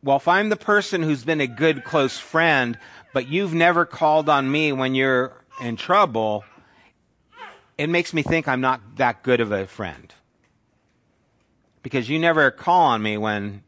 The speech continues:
you're in trouble. I've been with you for all these years, but you never call me.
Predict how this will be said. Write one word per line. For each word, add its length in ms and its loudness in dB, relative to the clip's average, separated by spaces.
you're 140 -8
in 80 -8
trouble. 480 -2
I've 220 -2
been 300 0
with 180 -2
you 160 0
for 640 2
all 260 2
these 320 -4
years, 460 2
but 420 0
you 180 -4
never 240 0
call 240 -10
me. 180 -20